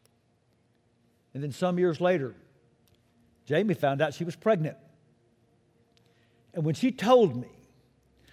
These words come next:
now you would think I would just explode with joy, but the truth is, and she'll tell you this,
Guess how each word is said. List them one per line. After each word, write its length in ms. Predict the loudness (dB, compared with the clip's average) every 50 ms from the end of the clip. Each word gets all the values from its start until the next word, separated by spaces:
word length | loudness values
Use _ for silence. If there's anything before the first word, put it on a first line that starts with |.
| _ _
now 100 | -4 -2
you 320 | -2 0 0 2 2 4 4
would 220 | 4 2 2 2
think 320 | 0 0 0 0 0 -4 -2
I 160 | 0 2 2 4
would 420 | 2 2 0 -2 -4 -8 -12 -14 -18 _ _ _ _ -4
just 240 | -2 -2 -2 -2 -2
explode 840 | -4 -4 -4 -6 -12 -16 -6 0 4 6 8 8 8 8 6 4 0
with 220 | -2 -2 -2 -4
joy, 480 | 2 4 4 4 4 4 0 -2 -6 -10 -16 -20 _ _ _ _
but 180 | 0 0 0 0
the 60 | -4
truth 360 | -12 -2 0 2 2 2 2
is, 180 | 0 0 0 -2
and 100 | -4 -6
she'll 220 | -2 0 0 0
tell 200 | 0 2 0 0
you 140 | 2 0 -2
this, 360 | -4 -6 -10 -12 -14 -20 -20